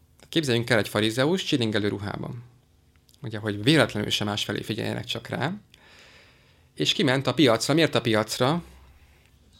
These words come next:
Jó, sokan vannak. Tehát, ha megnézzük, ez a magatartás visszatetsző, visszataszító, én megmondom őszintén, ö,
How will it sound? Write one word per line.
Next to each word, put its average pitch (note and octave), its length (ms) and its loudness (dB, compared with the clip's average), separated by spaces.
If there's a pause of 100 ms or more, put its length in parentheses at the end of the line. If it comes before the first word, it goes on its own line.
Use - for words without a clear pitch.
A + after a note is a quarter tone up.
(800)
Jó, G3 140 4
sokan D3 360 2
vannak. G#2 500 -4 (680)
Tehát, D3+ 440 0
ha - 160 -4
megnézzük, D3 520 4
ez B2+ 120 2
a B2+ 40 2
magatartás C3+ 680 2
visszatetsző, B2+ 1000 0
visszataszító, B2+ 1040 0
én C3+ 240 -4
megmondom B2+ 260 0
őszintén, A#2+ 580 -4 (420)
ö, A2+ 280 -2